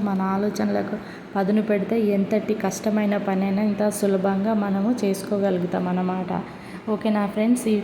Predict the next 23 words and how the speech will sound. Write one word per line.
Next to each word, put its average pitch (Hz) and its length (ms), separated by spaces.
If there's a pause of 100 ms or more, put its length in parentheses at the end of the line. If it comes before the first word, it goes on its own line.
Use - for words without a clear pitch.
త-, 208 160 (100)
ఈ - 20 (120)
కథ 202 180 (160)
ద్వారా 214 260
మీరేం 208 480
నేర్చుకున్నారో 208 720
నాకు 196 380
తెలియదు, 196 320 (100)
కానీ 202 280
మన, 196 260 (540)
మన 214 160
ఆలోచనలు 220 680
మన 202 220
అదుపులో 202 440
పెట్టుకోవాలి. 202 800 (100)
ఇప్పుడు 220 220
ఈ 220 100 (100)
చక్కగా 208 380
వాళ్ళ 208 300
నాన్నకి 196 480
మళ్ళొక 202 380
ఉత్తరం 196 520
రాస్తాడు, 202 420